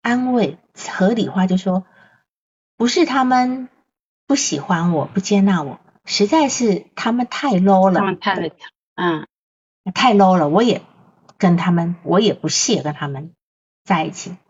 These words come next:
Speaker 1: 可他今天找到你了以后，他开始理想化、理想化咨询师了。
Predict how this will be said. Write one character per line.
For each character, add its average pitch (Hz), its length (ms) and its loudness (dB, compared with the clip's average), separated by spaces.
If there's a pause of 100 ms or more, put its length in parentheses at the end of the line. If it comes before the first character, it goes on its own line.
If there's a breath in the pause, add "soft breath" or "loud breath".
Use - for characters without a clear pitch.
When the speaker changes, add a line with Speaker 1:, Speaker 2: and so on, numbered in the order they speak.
(460 soft breath)
Speaker 1:
可 240 140 -2
他 320 120 2
今 330 200 2
天 311 240 0
找 156 180 -4
到 208 220 2
你 151 160 0
了 139 120 -12
以 139 80 -8
后， 170 160 -6
他 226 140 -8
开 330 320 -4
始 240 180 -2
理 196 240 2
想 233 200 -4
化、 170 300 -6 (520)
理 220 160 2
想 - 240 -4
化 160 220 -8
咨 165 140 -12
询 143 180 -10
师 135 200 -12
了。 135 160 -14